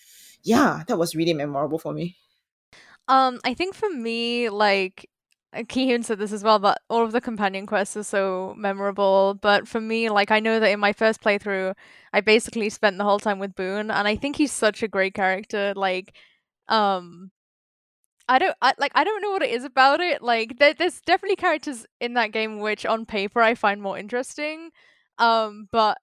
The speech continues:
Speaker 2: I guess it's just because, like, that was my first playthrough, and that was, like, my first, like I said, like, this was one of the first, it, one of the first R P Gs I played,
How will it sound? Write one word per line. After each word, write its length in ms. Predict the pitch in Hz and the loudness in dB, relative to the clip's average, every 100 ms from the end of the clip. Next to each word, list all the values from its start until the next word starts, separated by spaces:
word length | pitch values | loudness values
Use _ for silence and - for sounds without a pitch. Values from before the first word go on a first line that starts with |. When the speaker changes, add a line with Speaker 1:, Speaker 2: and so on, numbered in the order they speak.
| - | 0
Speaker 2:
I 140 | 254 | 2
guess 260 | 302 339 320 | 4 2 0
it's 100 | - | -6
just 200 | 262 - | -8 -6
because, 340 | 262 254 214 | -8 -8 -4
like, 220 | 208 196 | -4 -4
that 100 | 233 | -6
was 160 | 254 277 | -6 -4
my 120 | 247 | -2
first 280 | - 233 - | 0 -4 -2
playthrough, 380 | 214 - 220 202 | -2 0 0 2
and 80 | |
that 80 | 202 | 2
was, 120 | 226 | 2
like, 160 | 247 202 | 2 2
my 140 | 208 | 0
first, 340 | 220 226 214 214 | 0 2 2 4
like 140 | 240 | 4
I 80 | 233 | 4
said, 220 | 240 247 | 4 4
like, 160 | 220 202 | 4 0
this 140 | 240 | -6
was 120 | 277 | -6
one 140 | 233 214 | -4 -4
of 80 | 202 | -6
the 40 | |
first, 380 | - 214 233 - _ _ | -2 -2 -2 -10 _ _
it, 140 | 247 254 - | -2 -2 -8
one 200 | 220 269 | 0 2
of 60 | 262 | 2
the 60 | |
first 200 | 240 240 | 0 0
R 120 | - 220 | 0 0
P 100 | 226 | -4
Gs 220 | 247 233 | -6 -4
I 100 | 180 | -4
played, 320 | - 349 202 | 0 0 0